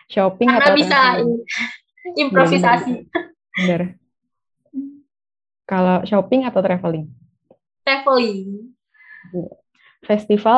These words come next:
Speaker 1: atau lomba?
Speaker 2: Festival.
Speaker 1: Latihan sampai malam atau jadwal latihan bentrok?
Speaker 2: Latihan sampai malam, karena itu udah jadi rit-,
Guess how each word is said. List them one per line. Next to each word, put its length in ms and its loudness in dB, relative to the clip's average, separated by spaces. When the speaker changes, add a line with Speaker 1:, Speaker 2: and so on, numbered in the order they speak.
Speaker 1:
atau 260 0
lomba? 400 0
Speaker 2:
Festival. 720 -6
Speaker 1:
Latihan 420 -2
sampai 320 -4
malam 560 -4
atau 540 -4
jadwal 420 -2
latihan 400 -4
bentrok? 460 -2
Speaker 2:
Latihan 260 2
sampai 240 0
malam, 600 0
karena 340 0
itu 140 -4
udah 180 -2
jadi 240 0
rit-, 220 -2